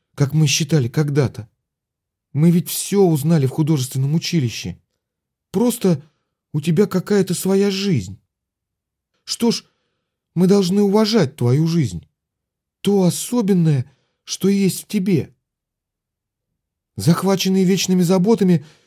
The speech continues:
мы не разглядели в тебе это особенное, которое для тебя оказалось дороже, чем всё остальное, что мы делали для тебя. И вот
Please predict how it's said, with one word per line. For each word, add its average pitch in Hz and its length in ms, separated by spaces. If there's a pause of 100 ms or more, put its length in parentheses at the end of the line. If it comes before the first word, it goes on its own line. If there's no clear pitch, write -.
(200)
мы 139 180
не 196 120
разглядели 190 580
в - 80
тебе 180 260
это 190 220
особенное, 175 760 (420)
которое 202 480
для 165 160
тебя 185 320
оказалось 180 540
дороже, 185 640 (240)
чем 208 240
всё 208 240
остальное, 196 720 (360)
что - 240
мы 143 100
делали 131 360
для 117 160
тебя. 135 400 (1200)
И 117 80
вот 147 300